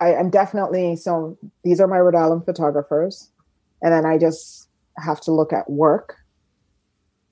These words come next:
And so if I didn't have imagery in front of me, which I clearly don't,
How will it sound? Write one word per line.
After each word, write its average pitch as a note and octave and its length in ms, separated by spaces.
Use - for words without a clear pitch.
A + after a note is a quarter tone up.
And D#3 540
so - 160
if F3 120
I F#3+ 100
didn't G3+ 240
have F3 480
imagery E3+ 400
in D#3 100
front F3 180
of E3 60
me, D3+ 140
which D3 260
I D#3 60
clearly D3+ 460
don't, D#3 460